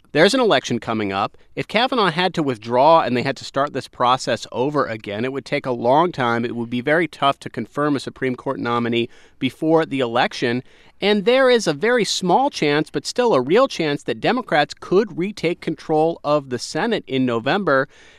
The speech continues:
And then you would have Democrats in the majority of the Senate looking at a Supreme Court opening, and, and you could see a real likelihood of the Democratic base saying,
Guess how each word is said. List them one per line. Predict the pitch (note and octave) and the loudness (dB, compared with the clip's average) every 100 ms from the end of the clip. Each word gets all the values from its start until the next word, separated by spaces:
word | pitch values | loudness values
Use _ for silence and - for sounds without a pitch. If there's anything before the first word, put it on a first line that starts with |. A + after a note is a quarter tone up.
| _ | _
And | - D#3+ D#3+ D3+ | 0 4 4 4
then | C3 A3 | 4 6
you | G3 | 6
would | G3+ | 4
have | E3 D3+ A#2 | 2 -2 2
Democrats | C#3+ B3+ - E3 D3+ - | 2 2 2 0 0 0
in | |
the | D3+ | 0
majority | C#3 C3+ C#3 D3 | 0 0 0 0
of | C3+ | -4
the | |
Senate | B2+ - A#2 B2 D3+ | -6 -4 -2 0 -2
looking | A#2 C3+ D3+ E3+ | -4 -6 -2 -2
at | C#3+ | -2
a | |
Supreme | C#3+ - D3 C#3 | -6 -4 -2 -2
Court | - C3+ C3 A#2 | -2 -2 -2 0
opening, | A#2 A#2 B2 C#3 D3+ | -4 -2 -2 0 0
and, | C3 C3+ | 0 0
and | - C#3+ D3+ | 0 0 0
you | E3+ | -2
could | - D#3+ | -2 -4
see | - F#3 | -2 -2
a | D3+ | 0
real | F3 | 0
likelihood | E3+ D3 F#3+ D#3+ C3 C3 | 2 2 2 -2 0 -2
of | B2 | -4
the | |
Democratic | A#2+ C#3+ C3+ D3+ C3 | -4 -4 -2 -4 -2
base | C3+ D#3 | -4 -4
saying, | - A#2+ B2 | -4 -2 -2